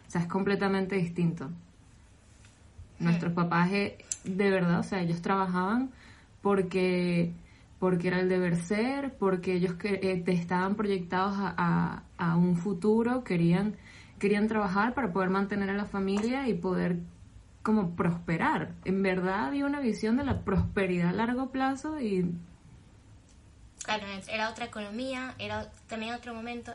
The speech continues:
Speaker 2: y es curioso, pero es lo que hizo la brecha tan distinta entre los, eh, los boomers o, o los millennials, ¿no? Y es que, mm, ¿cómo se dice? Es que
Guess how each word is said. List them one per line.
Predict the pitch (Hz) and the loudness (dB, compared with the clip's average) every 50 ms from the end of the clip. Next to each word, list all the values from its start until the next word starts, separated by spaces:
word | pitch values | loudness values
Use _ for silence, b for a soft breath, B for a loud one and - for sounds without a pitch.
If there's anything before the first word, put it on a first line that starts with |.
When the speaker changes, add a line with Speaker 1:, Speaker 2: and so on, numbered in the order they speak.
| - | -12
Speaker 2:
y | - 226 226 233 | -10 -8 -8 -8
es | 226 226 - | -8 -10 -12
curioso, | - 262 262 262 254 247 - 285 277 - | -10 -10 -8 -8 -8 -8 -8 -10 -10 -10
pero | 240 214 214 | -10 -8 -8
es | 208 202 202 | -8 -8 -8
lo | 269 269 262 | -10 -10 -10
que | - 233 | -10 -10
hizo | 214 254 311 311 - 220 | -10 -8 -10 -10 -10 -12
la | 190 185 185 | -10 -8 -8
brecha | 185 180 185 185 185 - - 185 | -8 -6 -8 -8 -8 -10 -12 -12
tan | - 190 190 | -12 -12 -12
distinta | 190 202 - - - 226 214 208 196 - 196 190 | -12 -14 -14 -14 -12 -12 -12 -10 -12 -12 -12 -12
entre | 196 190 - 190 | -12 -14 -14 -14
los, | 190 190 202 196 - - B B B B B B B B B B - - - | -12 -12 -12 -14 -14 -16 B B B B B B B B B B -20 -14 -12
eh, | 202 208 208 202 202 196 | -10 -8 -8 -8 -8 -10
los | 190 185 202 | -10 -12 -10
boomers | 214 214 208 190 185 202 - 202 | -10 -10 -8 -8 -10 -10 -12 -12
o, | 196 190 190 190 190 190 190 190 190 185 - - - - | -10 -10 -8 -8 -8 -8 -8 -8 -8 -8 -10 -12 -12 -10
o | 202 202 202 | -10 -8 -8
los | 208 202 196 | -8 -10 -10
millennials, | 208 208 196 185 175 170 160 156 - - | -10 -10 -10 -10 -10 -10 -12 -14 -14 -12
¿no? | 202 226 294 320 B B B B B B B B - | -10 -10 -10 -12 B B B B B B B B -10
Y | 226 226 226 | -8 -6 -6
es | 226 220 - - | -6 -6 -8 -8
que, | - 240 226 214 214 208 | -8 -8 -8 -6 -6 -6
mm, | 208 202 196 196 190 180 170 170 170 170 - - - - - - - - - - - - - - - - - - - - - - - - | -8 -10 -10 -10 -12 -12 -12 -12 -14 -14 -16 -20 -20 -20 -20 -20 -20 -20 -20 -20 -20 -20 -20 -20 -20 -20 -20 -20 -20 -20 -20 -20 -16 -12
¿cómo | 214 220 220 208 | -10 -10 -10 -10
se | 220 | -10
dice? | 233 220 - 190 - - | -12 -12 -12 -14 -12 -12
Es | 220 226 - - | -8 -8 -8 -8
que | - 233 220 - | -8 -10 -12 -12